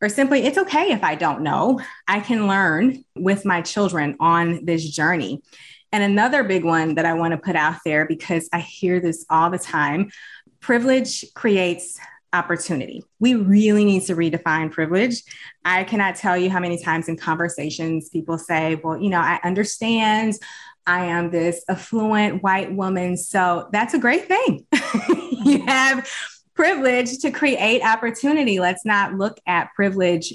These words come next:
as a bad thing and start to look at experience as the new achievement and going out and getting different experiences. And then another principle to hold on to is disrupt your C's. So again, alliteration, but thinking about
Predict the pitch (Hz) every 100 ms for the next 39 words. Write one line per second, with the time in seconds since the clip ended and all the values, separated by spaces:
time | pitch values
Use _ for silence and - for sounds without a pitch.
0 | - 175 175 165 165 - 175 165 165 156
1 | - 180 - 170 190 - - - - 220
2 | 202 - 208 220 233 247 220 214 185 -
3 | - 214 214 123 170 233 - - _ _
4 | 190 180 175 180 175 180 180 180 180 175
5 | - 165 - 202 190 139 104 - - 185
6 | 175 170 165 175 180 180 170 175 208 -
7 | 170 156 175 175 170 170 _ _ _ _
8 | _ 214 202 208 180 - - 208 208 165
9 | 156 175 160 156 156 180 175 175 185 190
10 | 196 180 175 - 196 185 180 170 175 175
11 | 170 165 165 - 180 170 160 175 - 175
12 | 170 160 160 202 135 123 - _ - 180
13 | 170 180 165 165 - 185 175 165 165 165
14 | - 170 165 160 185 190 185 175 170 170
15 | 165